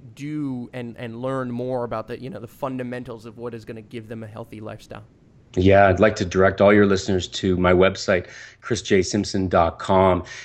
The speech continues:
Speaker 2: And in fact, um, I'm gonna go, uh, even further with this, and I'd like to offer your listeners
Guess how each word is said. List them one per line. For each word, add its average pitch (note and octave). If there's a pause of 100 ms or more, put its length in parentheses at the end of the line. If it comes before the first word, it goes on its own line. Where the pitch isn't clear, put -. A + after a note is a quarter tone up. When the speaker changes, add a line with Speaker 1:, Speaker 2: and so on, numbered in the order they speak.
Speaker 2:
And A2
in A2
fact, G#2+
um, F#2
I'm -
gonna G#2+
go, F#2+
uh, F2+ (260)
even G#2
further A2
with F2+
this, F#2
and F#2+
I'd F#2 (100)
like -
to G#2+
offer F#2+
your F#2
listeners F#2+